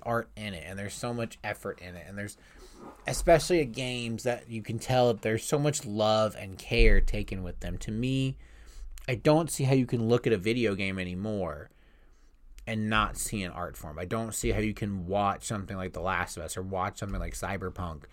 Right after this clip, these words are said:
twenty seventy-seven after they fixed it and it wasn't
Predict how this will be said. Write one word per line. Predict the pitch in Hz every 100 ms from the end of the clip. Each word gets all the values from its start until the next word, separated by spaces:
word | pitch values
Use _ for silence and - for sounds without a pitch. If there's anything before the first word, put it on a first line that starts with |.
| - - - -
twenty | - 107
seventy-seven | - 92 90 85 98 87 82
after | 85 -
they | 90
fixed | - 101 98 -
it | 82 76
and | 85
it | 87
wasn't | 95 87 87